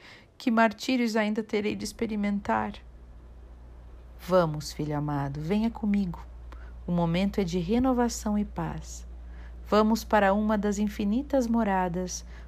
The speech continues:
onde o Senhor da vida lhe possibilitará recuperar-se,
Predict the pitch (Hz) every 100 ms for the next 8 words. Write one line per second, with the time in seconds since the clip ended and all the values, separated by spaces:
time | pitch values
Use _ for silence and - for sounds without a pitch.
0 | - 196 196 180 - 180 165 165 202 233
1 | 240 240 190 180 175 175 180 - 180 -
2 | 165 175 165 - 165 160 190 202 - -
3 | - - - 220 - - - 147 151 170
4 | - - 254